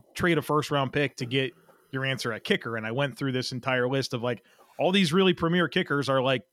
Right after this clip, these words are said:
day three picks. And when you look through the N F L head coaches, there's a lot of really, really good N F L head coaches out there that teams are thrilled to have and will be part of their organization for a long, long time.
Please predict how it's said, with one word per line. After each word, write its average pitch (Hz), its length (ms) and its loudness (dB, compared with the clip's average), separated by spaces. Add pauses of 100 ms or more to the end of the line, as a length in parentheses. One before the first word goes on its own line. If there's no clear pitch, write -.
(240)
day 151 180 2
three 143 280 -2
picks. - 480 -6 (580)
And 131 460 0 (220)
when 147 200 -2
you 143 100 2
look 185 220 4
through 160 580 4
the 147 160 4
N 160 80 4
F 156 140 2
L 147 100 4
head 143 160 2
coaches, 170 360 2
there's 139 120 0
a 139 60 2
lot 180 140 6
of 139 80 2
really, 180 320 4
really 175 240 6
good 165 140 4
N 165 120 4
F 151 100 0
L 156 100 4
head 151 160 2
coaches 165 360 2
out 113 160 0
there 123 140 0
that 123 240 -2
teams 175 280 2
are 139 240 2 (1040)
thrilled 202 500 2
to 175 120 4
have 160 320 4
and 156 140 2
will 139 100 0
be 147 100 2
part 160 220 2
of 156 40 0
their 160 100 4
organization 151 560 0
for 139 160 0
a 131 40 2
long, 139 220 0
long 131 240 -2
time. 147 460 0